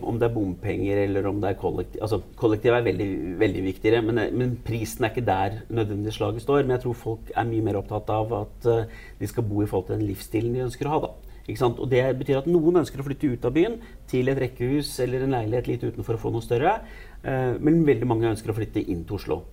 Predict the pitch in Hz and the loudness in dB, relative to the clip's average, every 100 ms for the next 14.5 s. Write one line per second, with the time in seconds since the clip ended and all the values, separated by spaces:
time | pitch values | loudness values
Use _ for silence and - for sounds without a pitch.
0 | - - - 147 151 143 147 139 123 110 | -18 -14 -6 0 4 4 6 4 4 4
1 | 117 113 - - 117 120 104 107 117 104 | 4 2 -2 -6 -2 0 0 0 2 2
2 | 117 117 113 110 117 127 147 - - 113 | 0 -2 -2 -2 -2 -2 -4 -6 -10 -2
3 | 117 110 104 113 120 117 104 113 131 117 | 0 0 2 2 2 0 0 0 0 0
4 | 107 101 110 120 120 113 101 101 110 151 | -2 0 0 0 0 -2 -4 -4 -2 -2
5 | 156 - - 131 123 123 117 131 123 117 | -2 -4 -8 -4 -4 -2 -2 -2 -2 -2
6 | 123 - - - 135 156 147 147 139 - | -2 -4 -6 -6 -4 -2 -4 -6 -4 -2
7 | 175 - - - - - - 139 135 131 | -4 -6 -16 -14 -14 -6 0 4 4 4
8 | 127 123 - - 156 165 143 156 202 170 | 2 0 -6 -4 0 2 2 4 6 4
9 | 110 135 139 139 139 - - - 135 143 | 4 4 4 4 4 -2 -14 -10 0 0
10 | 143 165 104 98 117 131 120 127 - - | 2 -2 0 -2 -2 2 2 2 -2 -14
11 | - - 117 - 123 - 117 - 123 110 | -16 -2 -2 -2 -4 -2 -2 -2 -4 -2
12 | 113 120 117 117 123 120 117 127 196 214 | -4 -2 -2 0 -2 0 0 0 0 0
13 | - - - - - - 107 107 104 101 | -4 -14 -14 -4 -4 0 0 2 0 2
14 | 101 120 113 - - | 2 2 -2 -2 -12